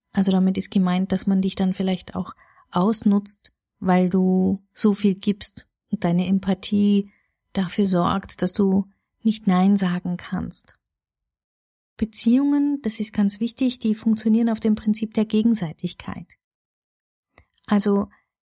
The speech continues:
natürlich macht es dich stark und resilient, wenn du zum Wohlgefühl von anderen beiträgst. Ja, also wenn die Beziehung schön gestaltet ist, wenn du dich um den anderen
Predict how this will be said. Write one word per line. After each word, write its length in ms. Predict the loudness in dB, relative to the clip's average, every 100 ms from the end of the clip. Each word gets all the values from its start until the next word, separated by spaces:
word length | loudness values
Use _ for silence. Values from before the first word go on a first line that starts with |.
| 0
natürlich 720 | 0 0 -4 0 2 2 2
macht 260 | 0 0
es 120 | -4 -4
dich 260 | -6 -4
stark 480 | -4 -2 0 0 0
und 180 | -2 0
resilient, 680 | 0 2 2 4 2 0 0
wenn 160 | 2
du 240 | 2 0 -2 -8 -20 _ _ _ _
zum 600 | -6 0 2 4 2 0
Wohlgefühl 580 | 2 2 4 2 2 0
von 200 | 0 -2
anderen 380 | -2 -2 -2 -4
beiträgst. 640 | -4 -10 -12 -12 -12 -8 -2
Ja, 160 | 0
also 260 | 0 0 0
wenn 100 | 0
die 80 | 0
Beziehung 480 | -4 0 2 4
schön 260 | 2 2 2
gestaltet 560 | 2 0 -2 -2 -4 -8
ist, 180 | -12 -8
wenn 100 | -8
du 80 | -6
dich 160 | -6
um 120 | -4 -4
den 140 | -6
anderen 540 | -6 -6 -6 -6 -6